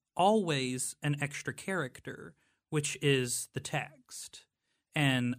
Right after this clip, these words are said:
all three of these elements, Rachel, Maria, and this great new work by Audrey, came together and just, it all clicked. Th-, that, that's what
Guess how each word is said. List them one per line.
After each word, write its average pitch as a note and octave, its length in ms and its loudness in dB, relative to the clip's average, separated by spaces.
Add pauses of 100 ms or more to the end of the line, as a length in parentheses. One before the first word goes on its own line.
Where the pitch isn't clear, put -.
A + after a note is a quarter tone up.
all D#3+ 300 4
three D3 800 -4
of A#2+ 680 -2
these B2+ 460 -6
elements, B2+ 640 -4
Rachel, C3 520 -2
Maria, A#2+ 640 -2
and B2 480 -2 (220)
this - 160 -8
great B2+ 360 -2
new B2+ 180 -2
work A#2+ 320 -4
by A#2 220 -2
Audrey, B2 640 -4 (260)
came D#3+ 240 0
together C3 800 -2 (120)
and C3 560 0 (120)
just, - 360 -6 (160)
it C#3 100 4
all C#3+ 120 8
clicked. - 800 -6 (380)
Th-, D#3 220 -2
that, D3+ 160 0
that's D3 220 0
what D#3 180 0